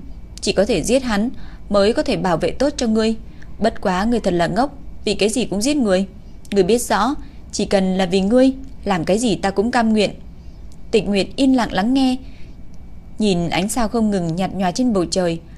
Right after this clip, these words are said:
lại tiếp tục đu dây. "Nghiêm Lang, có chuyện gì?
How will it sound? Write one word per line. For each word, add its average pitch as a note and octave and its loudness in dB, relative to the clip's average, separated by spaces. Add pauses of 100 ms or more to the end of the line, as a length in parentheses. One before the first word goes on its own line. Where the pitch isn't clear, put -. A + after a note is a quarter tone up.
(180)
lại E3+ 0
tiếp C4 -2
tục - 0
đu G#3+ 0
dây. G#3+ 0 (480)
"Nghiêm A#3 2
Lang, A#3+ 2 (420)
có F#3 0
chuyện F#3 -2
gì? F3+ 0